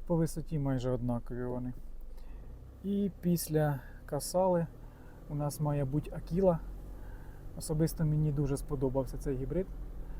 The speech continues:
М, гілкування в нього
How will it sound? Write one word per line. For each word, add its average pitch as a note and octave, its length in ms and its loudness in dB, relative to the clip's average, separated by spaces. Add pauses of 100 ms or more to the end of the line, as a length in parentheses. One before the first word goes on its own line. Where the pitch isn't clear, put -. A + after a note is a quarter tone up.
(840)
М, C#3 460 -2
гілкування C#3+ 640 2
в B2 60 -2
нього A#2+ 540 -2